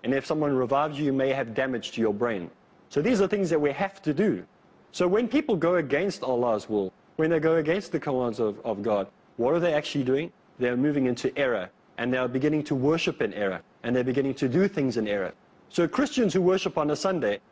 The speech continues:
there is no Jew on the planet, no Muslim on the planet, and no Seventh-day Adventist on the planet who believes that Sunday is the day that they should go to church or worship.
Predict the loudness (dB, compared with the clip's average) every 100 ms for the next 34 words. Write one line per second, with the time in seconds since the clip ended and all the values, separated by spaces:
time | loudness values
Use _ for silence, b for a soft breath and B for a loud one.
0 | _ _ -2 2 2 2 2 2 0 2
1 | 2 2 0 -2 -2 -2 -6 -10 _ _
2 | -4 2 2 4 2 2 2 2 0 -2
3 | -2 -2 -4 -2 0 2 0 0 2 2
4 | 2 0 -2 -2 -2 -2 -2 -4 -4 -10
5 | _ _ -2 0 2 2 2 0 -2 -2
6 | -4 0 2 2 0 -2 0 0 0 0
7 | 0 0 -2 0 -2 -2 -4 -2 0 0
8 | 0 0 0